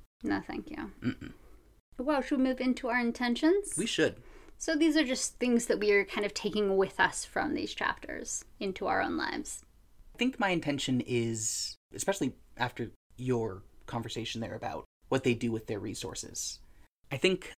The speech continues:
Speaker 2: I want to be more intentional about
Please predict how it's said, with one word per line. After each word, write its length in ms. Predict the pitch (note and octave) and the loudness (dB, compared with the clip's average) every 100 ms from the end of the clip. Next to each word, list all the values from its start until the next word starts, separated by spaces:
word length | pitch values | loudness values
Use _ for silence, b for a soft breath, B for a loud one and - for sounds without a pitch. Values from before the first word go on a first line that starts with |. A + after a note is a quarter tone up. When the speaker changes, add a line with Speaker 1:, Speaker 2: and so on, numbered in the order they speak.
| - | 2
Speaker 2:
I 220 | C3+ C3+ | 4 6
want 340 | C3 B2+ G#2 - | 4 2 -2 -4
to 840 | - A#2+ A#2+ A#2+ A#2 A#2 A#2 A2+ - - - | 0 2 2 2 0 -2 -2 -4 -8 -20 -4
be 140 | C3+ C3+ | 4 6
more 180 | B2+ | 6
intentional 460 | B2 - A#2+ - A2 | 4 2 0 0 -2
about 460 | A2 G2 G#2 - | 0 0 -2 -6